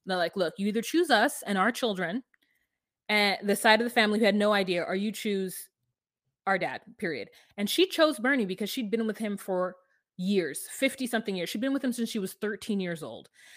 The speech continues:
She chose to stand by her husband in this time and basically lose her family. And I was thinking about it, and I was like, I mean, he gave her a great life.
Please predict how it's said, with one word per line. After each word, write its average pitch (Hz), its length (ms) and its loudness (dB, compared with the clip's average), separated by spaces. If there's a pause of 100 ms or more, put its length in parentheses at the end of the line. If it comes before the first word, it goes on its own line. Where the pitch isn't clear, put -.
She 247 160 0
chose 240 260 6
to 233 60 -4
stand 208 320 2
by 240 120 6
her 269 120 4
husband 202 600 0 (300)
in 208 180 2
this 214 200 2
time 180 560 -2 (280)
and 202 280 2
basically 214 500 4
lose 202 400 2
her 190 160 0
family. 165 600 -6 (380)
And 240 180 8
I 262 120 10
was 415 160 6
thinking 320 360 0
about 320 280 4
it, 349 200 4 (120)
and 240 120 2
I 269 180 4
was 277 180 -2
like, 240 520 4 (2000)
I 294 140 4
mean, 285 500 4 (220)
he 294 100 -4
gave 302 220 0
her 269 140 2
a 202 80 0
great 185 200 0
life. 160 440 -8